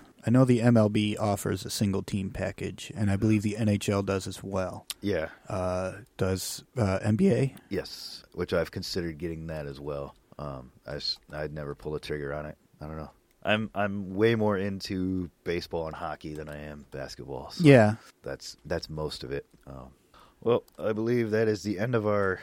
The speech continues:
Speaker 2: complaining, uh, for the, for the day. Well, not for the day. I mean, I'm sure we'll
Speaker 1: Oh, yeah, I am,
Speaker 2: plenty more
Speaker 1: I intend to
Speaker 2: complain about.
Speaker 1: complain for the next several
Speaker 2: <clears throat>
Speaker 1: hours.
Speaker 2: But, uh, I guess the last we're gonna do on air,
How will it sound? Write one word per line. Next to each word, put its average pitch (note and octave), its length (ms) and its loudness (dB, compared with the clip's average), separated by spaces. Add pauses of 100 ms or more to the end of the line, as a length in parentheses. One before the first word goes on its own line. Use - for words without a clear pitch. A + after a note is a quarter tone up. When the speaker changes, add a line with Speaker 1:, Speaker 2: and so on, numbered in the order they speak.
Speaker 2:
complaining, G#2 760 -4 (180)
uh, D#2 340 -6
for E2 280 -6
the, C#2 240 -12
for E2 220 -8
the D#2 140 -8
day. D2 520 -6 (140)
Well, C#2 220 -6
not D#2 180 -6
for - 140 -10
the D2 100 -4
day. D2+ 360 -4
I C#2 60 -12
mean, C#2+ 160 -14
I'm C#2 80 -14
sure - 220 -8
we'll C#3 120 2
Speaker 1:
Oh, D#3 120 12
yeah, A#2 200 8
I D3 180 10
am, C3 120 10 (140)
Speaker 2:
plenty - 20 -8
more B2+ 80 0
Speaker 1:
I C3 60 6
intend A#2+ 460 4
to A#2 60 0
Speaker 2:
complain A2 680 4
about. G2+ 80 -4
Speaker 1:
complain - 80 -20
for - 180 -2
the G#2 140 2
next - 460 -2
several A2+ 480 2
Speaker 2:
<clears throat> F#2 120 2
Speaker 1:
hours. - 500 -6
Speaker 2:
But, E2 200 0
uh, D2 260 -2
I D#2+ 80 -4
guess D#2+ 160 -8
the E2+ 60 -8
last F2 240 -2
we're F2 80 -4
gonna E2+ 160 -2
do E2+ 180 -2
on D#2+ 180 -4
air, D#2+ 360 -4